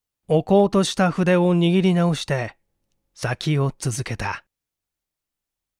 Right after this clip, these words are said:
恐縮し抜いた探偵は生真面目に、「私は責任を持ちました女はきっと探し出しますが、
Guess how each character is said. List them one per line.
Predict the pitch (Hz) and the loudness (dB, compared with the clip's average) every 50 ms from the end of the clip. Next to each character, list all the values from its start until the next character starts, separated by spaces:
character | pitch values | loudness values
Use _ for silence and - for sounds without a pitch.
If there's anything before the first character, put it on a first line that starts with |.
| _ _ _ _ | _ _ _ _
恐 | - - 165 185 202 196 | -4 0 2 2 2 0
縮 | - - - 202 202 | -2 -4 -2 0 0
し | 175 - - 196 | 0 0 0 2
抜 | 196 214 214 | 2 4 2
い | 196 | 2
た | 156 165 156 | 0 -2 -4
探 | - 156 165 160 | -2 -2 -2 -2
偵 | - 170 156 156 | -2 -2 -2 0
は | 151 147 147 147 - - - | 0 0 0 -2 -4 -8 -6
生 | - - 208 233 220 | -2 0 2 2 2
真 | 180 160 | 0 -2
面 | 123 120 | -4 -6
目 | 113 101 | -6 -10
に、 | 98 - _ _ _ _ _ _ _ _ _ _ _ _ _ _ _ _ _ _ _ _ _ _ _ _ _ _ _ _ _ _ _ _ _ | -10 -12 _ _ _ _ _ _ _ _ _ _ _ _ _ _ _ _ _ _ _ _ _ _ _ _ _ _ _ _ _ _ _ _ _
「私 | - 135 147 160 - 202 - - 226 | -4 -2 0 0 0 0 2 2 4
は | 208 196 | 4 2
責 | - - 175 180 - 247 | 2 0 -2 0 0 2
任 | 277 294 277 285 277 | 2 4 4 4 4
を | 269 | 4
持 | 262 269 254 | 4 4 2
ち | - | 2
ま | 262 277 | 0 0
し | 247 - | 0 2
た | 233 208 | 0 2
女 | 190 196 196 196 196 | 2 4 4 4 2
は | 151 139 | 2 0
き | - - - | -2 -8 -6
っ | |
と | - 202 185 | -2 -2 -2
探 | - 175 180 190 202 | 0 2 2 2 2
し | - | 2
出 | - 202 | 0 0
し | 175 - | 0 0
ま | 208 | -2
す | 185 - | -2 0
が、 | 170 165 147 131 - | 0 0 0 0 -4